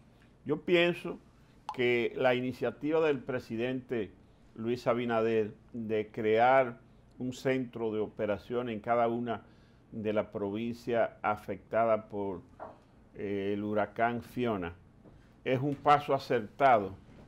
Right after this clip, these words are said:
porque ese grupo de funcionarios que va a permanecer allí, eh, el tiempo que sea necesario,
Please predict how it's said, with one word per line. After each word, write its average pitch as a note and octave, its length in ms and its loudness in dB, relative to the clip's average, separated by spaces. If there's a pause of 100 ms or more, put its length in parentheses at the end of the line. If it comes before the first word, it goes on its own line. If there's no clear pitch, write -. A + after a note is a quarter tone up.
porque A2+ 520 -4
ese D3+ 320 0
grupo D3 400 0
de C#3 80 2
funcionarios C3 800 -2
que - 100 -8
va A#2+ 120 4
a C3 120 0
permanecer B2 1120 2
allí, B2 460 2 (920)
eh, A#2+ 500 0
el A#2+ 180 -4
tiempo C#3+ 440 0
que B2+ 120 -4
sea C#3 260 4
necesario, B2+ 840 2